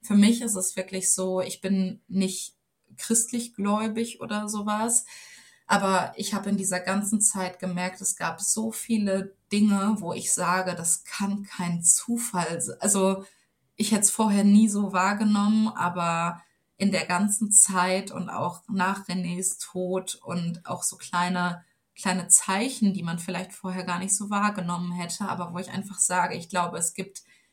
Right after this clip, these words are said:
viel zwischen Himmel und Erde, was wir nicht so verstehen, was wir auch nicht verstehen müssen oder nicht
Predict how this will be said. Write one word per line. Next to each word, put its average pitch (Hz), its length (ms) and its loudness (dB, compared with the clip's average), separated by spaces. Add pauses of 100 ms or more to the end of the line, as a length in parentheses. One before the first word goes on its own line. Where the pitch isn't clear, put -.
(140)
viel 247 340 2
zwischen 196 340 2
Himmel 185 260 -2
und 170 120 -4
Erde, 180 340 -2
was 165 180 -4
wir 180 100 -4
nicht 175 220 -2
so 170 100 -6
verstehen, 220 580 2
was 190 160 -2
wir - 120 -8
auch - 100 -10
nicht 175 160 -6
verstehen 170 500 -4
müssen 226 360 4
oder 165 200 -4
nicht - 280 -14